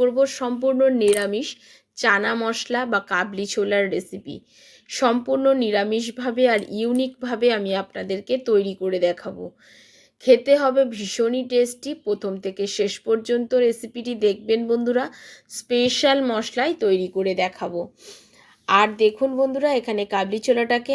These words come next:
আমি ওভারনাইট ভিজিয়ে রেখেছিলাম। এবারে চলে যাব এটাকে সিদ্ধ করার প্রসেসে। আপনাদের কাছে অনুরোধ থাকবে আপনারা প্রথম থেকে শেষ পর্যন্ত ভিডিওটি দেখুন, তাহলে বুঝতে পারবেন আমি কোথায় কী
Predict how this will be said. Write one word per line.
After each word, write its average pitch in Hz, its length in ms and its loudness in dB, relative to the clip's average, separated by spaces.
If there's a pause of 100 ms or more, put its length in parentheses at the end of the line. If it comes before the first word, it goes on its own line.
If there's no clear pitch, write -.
আমি 202 160 -2
ওভারনাইট 196 580 -2 (100)
ভিজিয়ে 214 380 0
রেখেছিলাম। 247 500 0 (880)
এবারে 262 340 4 (100)
চলে 262 180 6 (100)
যাব 269 180 4 (280)
এটাকে 220 360 0 (160)
সিদ্ধ 220 260 -8 (140)
করার 208 360 2
প্রসেসে। 202 520 -2 (460)
আপনাদের 233 500 -2
কাছে 247 260 2 (100)
অনুরোধ 226 340 0 (180)
থাকবে 226 400 -2 (200)
আপনারা 190 360 -6
প্রথম 196 320 -8
থেকে 202 180 -4
শেষ 202 220 -2 (120)
পর্যন্ত 214 360 -4 (140)
ভিডিওটি 220 420 -2
দেখুন, 240 320 0 (420)
তাহলে 214 320 0 (100)
বুঝতে 220 260 -4
পারবেন 226 360 -2 (100)
আমি 190 120 -6 (100)
কোথায় 220 380 -4
কী 233 80 -8